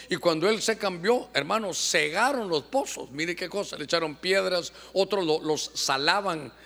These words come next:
le echaban sal, los, los, los, vaya, rellenaban el pozo, para que me dé a entender. Pero pasa el tiempo, Isaac, hermano, nace cuando él tenía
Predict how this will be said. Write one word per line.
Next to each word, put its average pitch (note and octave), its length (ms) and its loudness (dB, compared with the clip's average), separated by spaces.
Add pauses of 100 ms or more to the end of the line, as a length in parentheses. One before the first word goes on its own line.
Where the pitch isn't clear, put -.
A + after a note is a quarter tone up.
(140)
le D#3+ 80 2
echaban F3+ 380 0
sal, G#3+ 180 0
los, D3 260 0
los, B2+ 280 -4
los, D3+ 280 0
vaya, D3+ 380 0
rellenaban G3+ 600 2
el F3+ 120 -2
pozo, - 320 -2 (320)
para D3 160 0
que D#3+ 100 0
me D3+ 160 0
dé F3 60 4
a G3 40 2
entender. F3 460 -2 (800)
Pero A3 640 4 (400)
pasa A#3 220 4
el A#3+ 120 -4
tiempo, C4 720 2
Isaac, E3+ 540 2
hermano, G#3 460 0
nace F#3+ 380 2
cuando E3 360 2
él G3 100 0
tenía F3+ 560 2